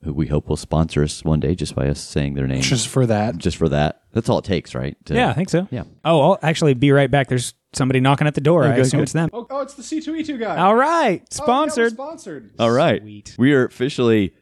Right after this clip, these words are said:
Speaker 1: making all this up. But one night, talking about playing this game, and the idea came across that what if they played as themselves? And we talked about it a little bit and realized that there were a couple of playbooks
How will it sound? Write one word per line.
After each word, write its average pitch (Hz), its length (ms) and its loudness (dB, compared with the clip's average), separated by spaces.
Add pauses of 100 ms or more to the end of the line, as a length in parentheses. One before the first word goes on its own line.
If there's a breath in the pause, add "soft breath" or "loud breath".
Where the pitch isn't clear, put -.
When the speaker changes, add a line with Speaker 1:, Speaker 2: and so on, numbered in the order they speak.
(320)
Speaker 1:
making 104 260 0
all 92 100 4
this 85 200 -4
up. 87 220 -2 (140)
But - 140 0
one 202 140 0
night, 143 260 -2
talking 104 240 -4
about 87 140 -4
playing 123 200 -4
this 101 140 -4
game, 87 320 -2 (140)
and 92 380 0
the 90 120 0
idea 156 220 0
came 101 160 0
across 82 480 -2
that 82 240 0
what 87 200 0
if 92 160 -6
they 80 160 -2
played 73 560 -4
as 73 200 -6
themselves? 98 760 -4
And 110 340 0
we - 120 -2
talked 107 320 0
about 98 180 2
it 98 40 0
a - 20 -2
little 95 160 0
bit 95 120 2
and 78 80 -6
realized 90 480 2
that 85 120 -8
there 95 100 0
were 95 140 2
a 90 40 2
couple 90 480 -2
of 85 540 -2
playbooks 92 580 -2